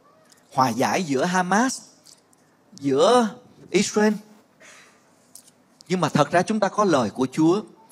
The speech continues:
chúng ta biết rằng giải pháp đó là gì. Ăn năn, biết mình đã sai trật, biết mình đã chống nghịch lại với Đức Chúa Trời.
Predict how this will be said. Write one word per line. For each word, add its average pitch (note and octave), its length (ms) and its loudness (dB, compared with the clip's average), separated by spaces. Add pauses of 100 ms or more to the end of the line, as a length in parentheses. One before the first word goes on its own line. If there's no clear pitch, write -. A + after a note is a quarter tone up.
chúng G#3 180 -4
ta F3+ 100 2
biết A3+ 180 -4
rằng G#3+ 180 -4
giải - 200 -4
pháp A3+ 240 -4
đó A#3 80 2
là F3+ 100 0
gì. G2 220 -8 (3500)
Ăn D#3+ 220 -8
năn, D3+ 140 -6 (2000)
biết C#4+ 300 4
mình C3+ 280 0
đã G#2+ 160 -2
sai F3 340 -4
trật, G#3 120 -6 (2750)
biết D#4 300 2
mình F3 180 2
đã D#3+ 140 2
chống D#4 280 4
nghịch G#3+ 180 0
lại A#2+ 200 0
với G#3 120 4
Đức C#4 120 0
Chúa D4 160 0
Trời. C3+ 200 0